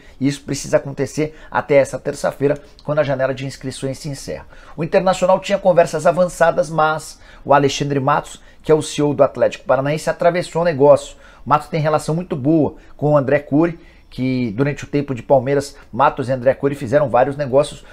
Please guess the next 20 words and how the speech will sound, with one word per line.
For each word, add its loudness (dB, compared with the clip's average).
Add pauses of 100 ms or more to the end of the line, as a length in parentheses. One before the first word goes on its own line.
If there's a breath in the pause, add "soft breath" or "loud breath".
O 2
André 2
Cury -2
é 6
o 6
responsável 0
pela -2
carreira 0 (220 soft breath)
do -6
Vitor -2
Roque 2 (300 loud breath)
e 0
o 6
Atlético 2
Paranaense 0
conseguiu -6
atravessar, 0
dar 4
um 0
chapéu 0